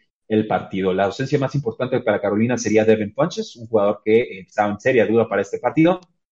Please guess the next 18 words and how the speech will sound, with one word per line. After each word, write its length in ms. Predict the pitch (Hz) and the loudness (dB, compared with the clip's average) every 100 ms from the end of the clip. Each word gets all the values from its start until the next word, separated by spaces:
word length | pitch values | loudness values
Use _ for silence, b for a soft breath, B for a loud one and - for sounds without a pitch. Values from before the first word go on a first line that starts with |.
| _ _ _ _ | _ _ _ _
De 120 | - | -2
todas 200 | 110 117 | 2 2
formas, 240 | 123 120 117 | 2 0 0
D 80 | 113 | 0
J 140 | 117 | 2
Moore 200 | 113 117 | 2 4
ya 100 | 117 | 2
se 60 | 113 | 2
está 180 | - 110 | -2 -2
consolidando, 640 | 113 107 101 110 113 110 B B | -2 -2 0 2 2 0 B B
este, 280 | - - 117 | -10 -4 -2
este 140 | 110 123 | -2 2
novato, 320 | 110 107 113 | 2 2 -2
como 180 | 101 101 | -4 -6
el 40 | |
receptor 340 | 107 - 113 | -6 -4 0
número 240 | 113 110 107 | 4 4 4
uno 280 | 110 110 | 2 0